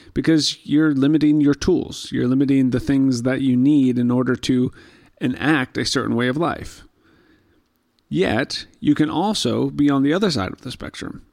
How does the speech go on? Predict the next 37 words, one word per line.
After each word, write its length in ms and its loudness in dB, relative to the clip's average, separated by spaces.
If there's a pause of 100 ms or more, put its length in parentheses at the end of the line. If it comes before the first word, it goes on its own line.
and 100 0
just 240 0
know 320 4
a 80 2
bunch 240 -2
of 60 -8
stuff 400 -8 (400)
and 120 0
never 280 0
actually 340 -2
do 320 -2
anything 480 -4
with 220 0
it. 120 -12 (840)
And 100 2
this 160 0
is 120 -2
the 100 0
common 380 2
trope 360 -2
of 280 -6 (240)
street 340 0
smarts 480 2
versus 420 -2
book 300 -4
smarts, 400 -10
right? 240 -10
Common 380 4
sense 340 -2
versus 380 -4
intelligence. 640 -6 (680)
And 140 2
what 120 2
I'm 140 2
proposing 540 0
is 140 -4
that 260 -4